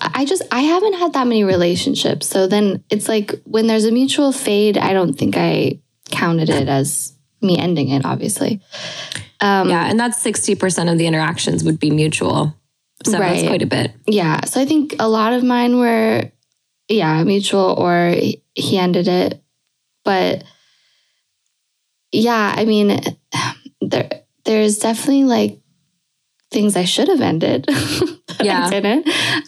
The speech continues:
Speaker 1: Um, and then <laughs> there was
Speaker 2: Maybe.
Speaker 1: just things where I think it, I could just only think of one instance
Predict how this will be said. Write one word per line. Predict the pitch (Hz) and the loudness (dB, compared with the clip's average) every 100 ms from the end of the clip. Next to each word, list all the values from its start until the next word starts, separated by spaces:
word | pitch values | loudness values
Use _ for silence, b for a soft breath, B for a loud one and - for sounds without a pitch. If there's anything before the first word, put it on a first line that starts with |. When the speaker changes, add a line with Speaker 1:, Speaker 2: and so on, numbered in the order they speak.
| - | -2
Speaker 1:
Um, | 208 208 208 196 - | 0 2 2 0 0
and | 214 214 | 0 2
then | 214 208 233 | 2 0 -2
<laughs> | - 254 226 294 277 - - 185 202 - | -4 -4 0 -2 -4 -6 -4 -4 -4 -2
there | 294 - 233 | 0 2 2
was | |
Speaker 2:
Maybe. | 254 277 | 2 2
Speaker 1:
just | 254 233 - | 0 -2 -6
things | - 214 208 226 | -2 2 2 4
where | 214 208 202 196 | 2 2 0 -2
I | 208 104 | -2 -2
think | 104 - 101 98 | -2 0 0 0
it, | - - - | 0 0 0
I | 220 | -4
could | 220 262 | -2 0
just | 277 | 0
only | - 240 254 254 220 | 2 2 2 2 0
think | 220 202 | 0 0
of | 190 | 0
one | 185 190 190 185 | 0 2 2 0
instance | - 185 185 - 147 147 - - - | 0 0 -2 -2 -2 0 -2 -6 -8